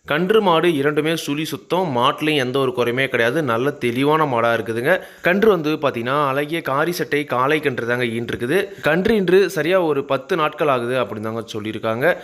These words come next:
ஒரு நல்ல இளங்கறவையில, ஒரு ஹெச் எஃப் கிராஸ்ல நல்ல கரை வர்க்கத்துல ஒரு மாடு வேணும் அப்படின்றவங்க தாராளமா இந்த மாட்டை நீங்க தேர்வு செஞ்சு வாங்கலாங்க. இந்த மாட்டோட கறவைத்திறன் வந்து பாத்தீங்கன்னா, தற்போதைய கறவை ஒரு நாளைக்கு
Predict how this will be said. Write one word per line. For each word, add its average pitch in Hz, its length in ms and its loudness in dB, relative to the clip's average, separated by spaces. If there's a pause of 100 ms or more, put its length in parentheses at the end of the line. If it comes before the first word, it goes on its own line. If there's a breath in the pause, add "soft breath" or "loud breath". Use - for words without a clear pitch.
(220 loud breath)
ஒரு 117 180 0
நல்ல 151 160 4
இளங்கறவையில, 165 760 4
ஒரு 143 140 2
ஹெச் 127 200 -2
எஃப் 180 200 -6
கிராஸ்ல 156 400 0
நல்ல 139 280 -2
கரை 131 260 2
வர்க்கத்துல 151 340 2
ஒரு 139 120 0
மாடு 139 260 2
வேணும் 139 240 4
அப்படின்றவங்க 143 560 -2
தாராளமா 127 480 0
இந்த 143 220 -2
மாட்டை 143 160 0
நீங்க 135 180 -2
தேர்வு 123 380 0
செஞ்சு 123 180 -2
வாங்கலாங்க. 120 460 2 (380 loud breath)
இந்த 139 200 0
மாட்டோட 208 280 4
கறவைத்திறன் 175 520 0
வந்து 156 120 -2
பாத்தீங்கன்னா, 143 400 0
தற்போதைய 151 460 2
கறவை 139 240 2
ஒரு 143 160 2
நாளைக்கு 151 580 0